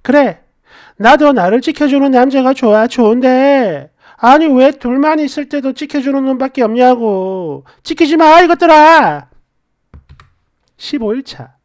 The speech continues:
화장이랑 드라이까지 다 하는데 보통 십 분이면 충분히 하지만 어제는 졸라 정성스럽게 하느라 한 시간이나 걸렸죠. 근데 그렇게 해도 못생긴 건 똑같아. 니 기랄까? 십육 일 차.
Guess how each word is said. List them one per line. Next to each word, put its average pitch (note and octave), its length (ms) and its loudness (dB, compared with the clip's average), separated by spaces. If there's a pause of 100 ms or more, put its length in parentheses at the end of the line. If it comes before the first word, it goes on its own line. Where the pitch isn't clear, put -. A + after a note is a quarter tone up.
(560)
화장이랑 C#4 880 2
드라이까지 A#3+ 640 0
다 F3+ 220 -2
하는데 G#3 400 -2
보통 F#3+ 340 -6
십 D4+ 200 -8
분이면 C#4+ 360 -2
충분히 C4+ 380 -4
하지만 A3 500 -4 (380)
어제는 C4+ 440 2
졸라 D4+ 340 0
정성스럽게 B3+ 680 -6
하느라 A3+ 380 -4
한 B3+ 180 -6
시간이나 D4+ 460 -2
걸렸죠. A3+ 580 -6 (400)
근데 A#3 680 -4
그렇게 D#4 380 -4
해도 C4 180 -2
못생긴 C#4 460 -6
건 B3+ 100 -6
똑같아. D4+ 440 -8 (580)
니 A3+ 160 -6
기랄까? G#3+ 500 -6 (1000)
십육 F#3 380 -10
일 G#3 80 -12
차. - 260 -20